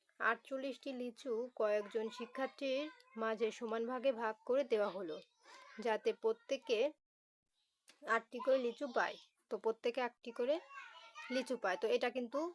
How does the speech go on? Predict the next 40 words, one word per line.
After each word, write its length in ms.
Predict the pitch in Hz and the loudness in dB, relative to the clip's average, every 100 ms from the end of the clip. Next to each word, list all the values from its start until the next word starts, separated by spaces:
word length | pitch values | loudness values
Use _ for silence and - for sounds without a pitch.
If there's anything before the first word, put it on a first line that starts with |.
| - _ _ 320 - - 523 539 523 855 403 740 - | -10 _ _ -20 -20 -20 -18 -18 -18 -18 -18 -14 -6
এখানে 240 | 247 262 | 0 4
বলা 160 | 262 254 | 6 6
নাই, 120 | 262 | 4
এটা 120 | 269 | 4
উত্তর 260 | 269 - 240 | 2 4 0
করো। 200 | 214 180 180 | 2 -2 0
মানে 160 | 214 214 - | 0 0 0
এটা 180 | 240 | 0
বলে 240 | 247 240 247 | 4 8 8
দিয়েছে 220 | 254 269 | 8 4
যে 100 | 269 | 4
প্রত্যেকে 340 | 269 240 262 262 | 2 0 2 0
আটটি 240 | 254 254 | -2 -2
করে 160 | 233 226 | 0 0
লিচু 220 | 202 202 | 0 -8
পায়। 200 | - - | -6 -4
তার 140 | 233 | -2
মানে 140 | 247 233 | 0 -2
কি, 160 | 220 190 - - _ | -2 -10 -10 -20 _
এই 140 | - 226 | -2 4
আটের 280 | 226 247 254 | 4 4 0
সাথে 200 | 269 240 | -2 -4
যদি 140 | 233 | -4
আমরা 200 | 247 247 | -2 2
এই 100 | 247 247 | 4 4
আটচল্লিশকে 480 | 240 - 226 - 254 | 2 -2 -4 -2 0
ভাগ 140 | 240 202 | 0 0
দিই, 120 | 208 | -2
তাহলে 180 | 233 240 | -2 -2
কত 160 | 254 | 0
হয়? 140 | 233 214 | 0 0
ছয় 200 | 269 262 | 0 -2
আঠা 220 | 247 285 349 _ _ _ - | 0 -2 -2 _ _ _ 0
আটচল্লিশ। 480 | 254 254 226 196 202 | 0 2 -2 -2 -4
তাহলে 180 | 247 240 | -2 0
কয়টা 280 | 262 262 269 | 2 2 4
করে, 160 | 269 262 254 - - | 4 4 2 -2 0
কয়জনের 420 | 247 247 269 277 | 0 2 4 4
মধ্যে 220 | 269 240 | 4 2
ভাগ 120 | 247 | -2